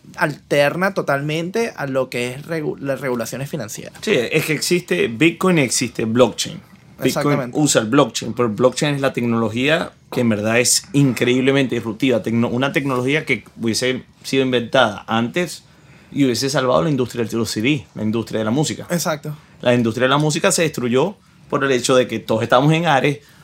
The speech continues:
Speaker 2: o en Limeware bajando música gratis, pirateando.
Speaker 1: Exacto.
Speaker 2: ¿Entiendes? Entonces,
Speaker 1: Y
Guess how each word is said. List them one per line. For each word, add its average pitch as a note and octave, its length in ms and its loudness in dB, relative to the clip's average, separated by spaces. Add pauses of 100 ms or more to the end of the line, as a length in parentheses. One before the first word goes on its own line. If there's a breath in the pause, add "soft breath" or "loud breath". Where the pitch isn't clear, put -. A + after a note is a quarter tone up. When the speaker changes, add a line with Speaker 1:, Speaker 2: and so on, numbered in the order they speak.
Speaker 2:
o - 120 -2
en A2+ 360 0
Limeware C#3+ 440 4
bajando B2+ 440 2
música D#3 400 2
gratis, D3 420 4
pirateando. C#3 800 2
Speaker 1:
Exacto. E3 440 -4
Speaker 2:
¿Entiendes? C#3+ 260 0
Entonces, B2+ 580 0
Speaker 1:
Y A3 180 8